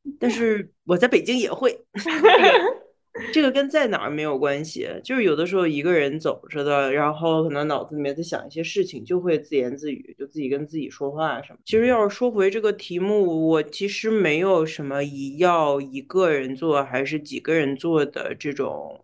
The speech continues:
Speaker 1: 想法，或者说某一些事情我就一定说要一个人做或者要几个人做。就是我特别看这件事情本身的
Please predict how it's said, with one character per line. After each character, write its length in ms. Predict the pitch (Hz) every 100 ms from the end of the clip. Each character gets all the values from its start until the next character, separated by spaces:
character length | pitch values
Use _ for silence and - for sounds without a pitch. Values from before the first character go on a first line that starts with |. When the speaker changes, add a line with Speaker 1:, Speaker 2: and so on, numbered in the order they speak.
| -
Speaker 1:
想 340 | - 117 -
法， 380 | 143 143 - - - -
或 120 | 175
者 60 | 151
说 180 | 160
某 200 | 156 143
一 40 | 131
些 200 | 151 165
事 180 | 160 160
情 240 | 156 139
我 100 | 135
就 140 | 135
一 160 | 151 135
定 260 | 135 147 143
说 280 | 151 139
要 160 | 143 135
一 120 | 127
个 140 | - 135
人 140 | 123
做 160 | 131 127
或 100 | 151
者 80 |
要 140 | 143 139
几 160 | -
个 100 | -
人 160 | 131 120
做。 240 | - - - _ _ _
就 80 | 196
是 180 | 196 180
我 160 | 165
特 100 | 160
别 160 | 202 196
看 520 | 196 214 196 165 160 -
这 160 | 214
件 140 | 202 202
事 160 | 202
情 160 | 202 190 180
本 160 | 139
身 180 | - 202
的 340 | 185 143 143